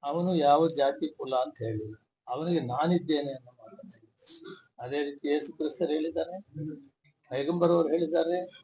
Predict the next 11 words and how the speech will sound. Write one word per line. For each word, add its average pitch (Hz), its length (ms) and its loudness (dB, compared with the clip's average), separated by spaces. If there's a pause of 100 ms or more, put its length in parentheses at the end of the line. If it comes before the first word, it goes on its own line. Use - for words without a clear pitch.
(920)
ಭಗವದ್ಗೀತೆಯಲ್ಲಿ 160 920 4
ಕೃಷ್ಣ 147 320 -4
ಪರಮಾತ್ಮನು 131 560 -4
ಹೇಳಿದ್ದಾರೆ. 113 560 -14
ಆದ್ರೆ 147 320 0 (760)
ನಾವೆಲ್ಲ 127 480 -6
ಮಾನವತಾವಾದಿ. - 1040 -2 (680)
ಗಾಂಧೀಜಿಯವರು 180 880 2 (680)
ಜಗತ್ತಿನ 202 580 4
ಅತಿ 165 360 4
ಶ್ರೇಷ್ಠ 180 560 4